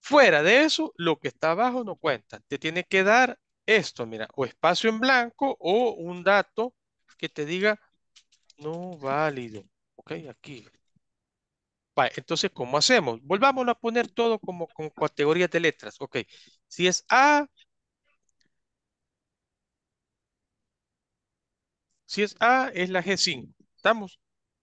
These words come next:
Mira, G cinco, mira, G cinco, mira,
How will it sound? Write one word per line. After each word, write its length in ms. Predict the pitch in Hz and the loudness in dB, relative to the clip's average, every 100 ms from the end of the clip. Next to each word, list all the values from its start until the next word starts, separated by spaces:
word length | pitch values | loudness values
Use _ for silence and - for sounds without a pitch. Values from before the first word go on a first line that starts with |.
| _ _ _ | _ _ _
Mira, 160 | - 185 - | -12 -12 -4
G 300 | 190 240 247 | 2 2 2
cinco, 480 | - 226 208 - 120 | 0 -2 -6 -10 -8
mira, 220 | 123 160 | -6 -2
G 200 | 190 208 | 2 2
cinco, 440 | - 240 220 143 | 2 -2 -2 -4
mira, 260 | 123 135 | -4 -4